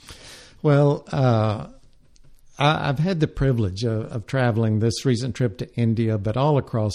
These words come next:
the, the Middle East and Northern Africa, and especially into Central Asia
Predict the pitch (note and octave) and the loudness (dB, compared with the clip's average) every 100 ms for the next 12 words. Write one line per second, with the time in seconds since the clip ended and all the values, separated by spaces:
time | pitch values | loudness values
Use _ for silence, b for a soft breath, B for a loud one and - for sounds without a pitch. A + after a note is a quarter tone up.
0 | - A2 G#2 C#3+ A2+ A2 A2+ A2 A2+ A2 | -6 -6 -6 -4 -2 0 0 0 -2 -2
1 | G2+ A2+ G#2 G#2+ G#2+ G#2+ A2 G#2+ - G#2+ | -6 -6 -4 -2 -2 -2 -2 -4 -4 -6
2 | G#2+ G#2+ - - C#3 - C3 A#2+ A2 G2 | -4 -6 -8 -4 -4 -2 -2 -2 -2 -6
3 | - B2 A2 A2+ A2 G#2+ G#2+ G2+ G#2+ G2+ | -6 -4 -4 -4 -4 -2 -2 -2 -2 -4